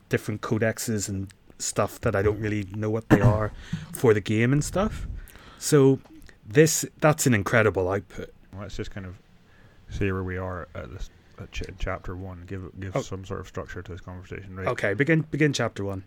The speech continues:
Speaker 2: Chapter one, um,
Speaker 1: Let me just break in there, William.
Speaker 2: Okay.
Speaker 1: I've got a quote.
Speaker 2: <laughs>
Speaker 1: <laughs> I've got a quote before chapter one even starts.
Speaker 2: Okay.
Speaker 1: Um, for anyone who hasn't read these things, uh,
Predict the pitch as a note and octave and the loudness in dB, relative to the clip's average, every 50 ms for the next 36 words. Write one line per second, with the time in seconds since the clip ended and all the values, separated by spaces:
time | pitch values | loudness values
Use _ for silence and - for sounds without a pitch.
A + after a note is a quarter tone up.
0 | - - - C3+ C#3 B2+ - B2 A2+ G#2+ G#2 G#2 G#2 G2 F#2 F2 D#2+ - - G2+ | -12 -8 -6 -4 -4 -4 -2 -4 -2 -2 -2 -4 -4 -6 -10 -12 -14 -14 -10 -8
1 | G#2 G2+ G2+ C#3+ F3 F3+ F#3+ F3 E3 - - D#3 D3 B2+ - C#3 B2+ A#2 A2+ A2+ | -6 0 4 6 6 8 8 6 4 6 8 10 10 10 10 8 6 8 8 8
2 | G#2 G#2 G#2+ G#2 G#2+ A2 A#2 A#2 - - - A#2+ - B2 A#2 - C#3+ C3 B2 - | 8 8 6 6 6 6 4 2 -2 -6 -8 -2 0 4 6 8 8 8 8 10
3 | D#3+ C#3+ A#2+ C#3+ D#3 - - - - - - - - - - - - - A3 - | 10 10 10 10 8 6 4 2 2 0 -4 -4 -4 -6 -6 -4 0 2 2 2
4 | - - F3 - - - G5+ G#5+ G#5+ - A#5 A5 - - - - - - - - | 2 -2 -10 -10 -10 -10 -10 -8 -8 -8 -8 -10 -14 -18 -20 -20 -16 -14 -12 -10
5 | - - - - - - - - - - - - - - D#3 E3 G#3+ A3 G#3 F#3+ | -10 -10 -10 -12 -14 -14 -10 -8 -6 -6 -4 -6 -4 -2 6 10 10 10 12 10
6 | - - E3 E3+ D#3 - D3+ - E3 D#3 D3 - D#3+ D3+ D3 - D3 C3 C#3 C#3+ | 10 10 10 10 10 8 6 6 8 8 8 8 8 6 6 6 6 6 8 8
7 | D3 C#3+ C#3 A#2+ A#2 A2+ G2 - - B2+ A2+ A#2 B2+ C3+ - - - B2 A2 - | 8 8 6 6 6 4 2 2 4 4 4 4 4 2 -2 -4 -4 -4 -4 -2
8 | - B2 C3+ B2+ - - - - - - - - - C3+ C3 C3 C3+ C#3 C3+ C3 | 0 0 0 0 -2 -6 -14 -18 -18 -18 -16 -2 4 6 8 10 10 10 8 6
9 | B2+ - - - - - - - - - - - - E3 D#3+ D#3 E3+ F3 D#3 D#3 | 4 2 -2 -8 -20 -20 -20 -20 -20 -18 -4 6 10 10 12 12 12 10 10 10
10 | D3+ C#3 C3 B2 A2 A#2+ A2+ A2 A2 A2 G#2 A2+ G#2+ G2+ - - A#2 G#2+ A2 A2+ | 10 10 10 10 8 6 6 6 6 6 4 4 0 0 2 2 4 4 4 2
11 | - - - - - - - _ _ _ - A#2 A#2 A2+ A2 A2 A#2 B2 | 0 -4 -8 -18 -20 -20 -20 _ _ _ 2 4 6 8 8 6 6 4